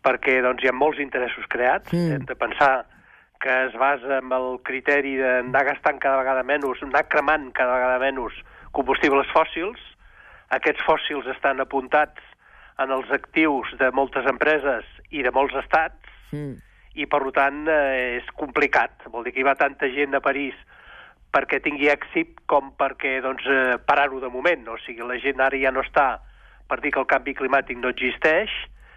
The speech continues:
Speaker 1: sinó per dir, doncs, eh, que
Speaker 2: Com ho solucionem?
Speaker 1: com ho solucionem.
Speaker 2: O com ho aturem?
Speaker 1: Sí, i qui ho paga?
Speaker 2: I qui ho
Speaker 1: Bàsicament,
Speaker 2: paga?
Speaker 1: qui paga? Qui paga totes les ajudes que necessitaran els països no desenvolupats,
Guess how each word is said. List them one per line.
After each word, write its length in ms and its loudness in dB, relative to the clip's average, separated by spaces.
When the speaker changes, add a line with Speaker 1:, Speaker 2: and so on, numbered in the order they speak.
Speaker 1:
sinó 280 2
per 180 0
dir, 340 2
doncs, 340 2
eh, 280 2
que 380 2
Speaker 2:
Com 180 2
ho 60 4
solucionem? 540 2
Speaker 1:
com 80 -2
ho 40 -8
solucionem. 340 0
Speaker 2:
O 40 4
com 120 2
ho 60 4
aturem? 500 0
Speaker 1:
Sí, 100 -12
i 80 -8
qui 140 0
ho 100 0
paga? 440 0
Speaker 2:
I 100 -4
qui 100 -4
ho 60 0
Speaker 1:
Bàsicament, 40 -8
Speaker 2:
paga? 300 -4
Speaker 1:
qui 120 -14
paga? 400 2
Qui 140 -16
paga 520 0
totes 280 0
les 220 -2
ajudes 340 -2
que 120 0
necessitaran 540 0
els 120 -6
països 420 -2
no 120 2
desenvolupats, 840 2